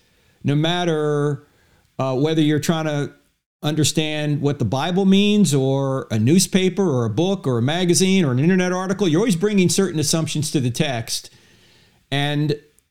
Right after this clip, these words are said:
those assumptions have to do with what we call natural revelation,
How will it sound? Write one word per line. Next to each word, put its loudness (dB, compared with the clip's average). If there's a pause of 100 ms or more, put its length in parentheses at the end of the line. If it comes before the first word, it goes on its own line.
(180)
those 0
assumptions 0
have 0
to 0
do 2
with 0
what -2
we -2
call -4
natural -2
revelation, -2